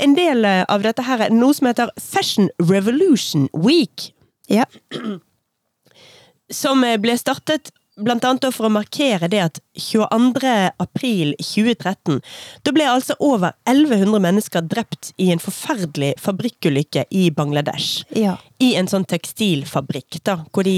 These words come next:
Speaker 1: eh, de brant vel inne og, nei, den kollapset! Hva var det som skjedde egentlig?
Speaker 2: Jo, jeg tror den kollapset, men s-, trettenhundre stykk.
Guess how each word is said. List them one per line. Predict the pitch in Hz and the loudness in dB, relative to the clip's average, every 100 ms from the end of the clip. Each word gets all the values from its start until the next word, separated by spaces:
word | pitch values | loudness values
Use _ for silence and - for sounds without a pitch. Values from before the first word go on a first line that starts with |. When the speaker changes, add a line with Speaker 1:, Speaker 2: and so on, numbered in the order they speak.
| 165 | 2
Speaker 1:
eh, | 151 151 | 0 -2
de | 156 175 | -2 -2
brant | 170 196 180 | 0 -2 0
vel | 160 156 | 0 0
inne | 175 175 | 2 2
og, | 147 143 160 | 2 2 2
nei, | 208 | 0
den | 185 190 | 0 -2
kollapset! | 233 480 - - - - | 0 -2 -2 -6 -6 -6
Hva | 330 | -6
var | 453 | -4
det | |
som | 381 | -4
skjedde | 339 359 | -2 -2
egentlig? | 247 226 | -2 0
Speaker 2:
Jo, | 247 262 | 0 0
jeg | 269 | -2
tror | - 294 | -2 -2
den | 233 | -2
kollapset, | - 220 233 - 220 | -2 0 0 -2 -2
men | 208 226 - | 0 -2 -6
s-, | - - _ | -14 -14 _
trettenhundre | - 226 - - 269 208 202 214 | -4 -4 -2 0 4 6 6 4
stykk. | 214 220 233 - | 2 0 -2 -8